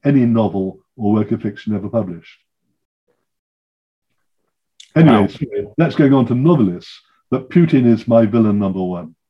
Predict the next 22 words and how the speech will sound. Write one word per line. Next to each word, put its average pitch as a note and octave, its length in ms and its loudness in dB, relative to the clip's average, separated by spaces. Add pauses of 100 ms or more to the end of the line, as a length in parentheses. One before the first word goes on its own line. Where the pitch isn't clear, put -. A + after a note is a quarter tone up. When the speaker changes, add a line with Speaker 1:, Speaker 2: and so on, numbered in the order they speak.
(1200)
Speaker 2:
Um, D#3 540 2 (720)
well, F#3 200 4
let's F#3 200 4
stay F3+ 340 4
with E3 300 2
novelists. G2 720 -4 (100)
Um, B2+ 800 -4 (140)
I, C3+ 180 -2
I D3+ 140 -2
must F3+ 240 -4
admit, E3+ 120 0
I'd C3 120 2
never D3 160 -2
sort A#2 160 -6
of A#2+ 80 -6
sat - 240 -6
down B2 180 -2
and B2+ 160 -4
considered C3+ 480 -6
who A2 80 -12
might G2+ 200 -12
have G#2 160 -16